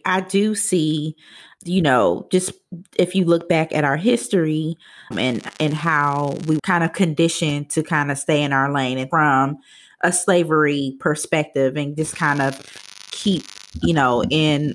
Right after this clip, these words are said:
our lane and all that. But I also see the risk takers. I see Rosa Parks, Martin Luther King, Fannie Lou Hamer, you know, all these people that,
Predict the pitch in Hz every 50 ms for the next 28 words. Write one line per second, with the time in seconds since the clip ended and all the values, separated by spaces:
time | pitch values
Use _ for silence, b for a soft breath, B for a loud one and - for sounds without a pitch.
0 | - - - 143 143 143 147 147 147 147 143 147 147 143 143 131 117 127 127 127
1 | 147 156 147 135 - - - 165 160 156 - - 170 190 214 208 - - 185 175
2 | 165 160 - - - - 190 165 156 156 151 151 151 - 156 147 143 196 269 320
3 | 311 - 208 165 156 - 151 156 151 160 160 165 - - - - 254 269 269 262
4 | 240 226 196 - B B B B B B 151 151 156 151 135 - - - 131 120
5 | 117 113 - - - 151 127 123 131 135 143 143 - 143 147 147 - - 165 135
6 | 131 127 123 135 - - 151 135 131 135 139 147 151 156 156 175 160 143 123 117
7 | 104 107 117 135 - B B B B B B 165 170 156 147 - - - 175 190
8 | 202 196 196 190 - - - - 254 254 240 190 180 160 156 143 139 127 -